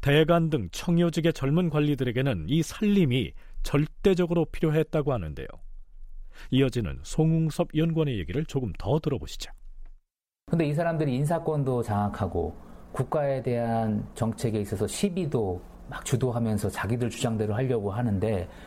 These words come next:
Speaker 2: 근거가 있어야 될 거 아니에요. 그럼 뭐에 근거해서? 그때 근거로 활용이 되는 것이 결국은 성리학적 이상이라고 추구되고 있는 그런 가치들에 근거를 해서 그 가치에 입각해서 현실의 이러이러한 정책들은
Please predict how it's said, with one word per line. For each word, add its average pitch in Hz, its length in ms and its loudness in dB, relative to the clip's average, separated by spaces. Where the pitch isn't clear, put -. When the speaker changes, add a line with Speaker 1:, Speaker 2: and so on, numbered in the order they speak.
Speaker 2:
근거가 185 460 0
있어야 123 240 -2
될 92 160 0
거 87 120 -4
아니에요. 80 400 -4
그럼 123 140 2
뭐에 170 340 2
근거해서? 110 800 -2
그때 180 360 2
근거로 160 640 0
활용이 180 380 -2
되는 127 220 2
것이 123 200 0
결국은 110 500 0
성리학적 160 640 0
이상이라고 107 840 0
추구되고 123 540 -2
있는 92 480 0
그런 101 240 0
가치들에 120 580 -2
근거를 101 420 0
해서 117 480 -2
그 143 180 2
가치에 135 560 -2
입각해서 131 540 0
현실의 170 640 0
이러이러한 127 680 0
정책들은 117 800 -2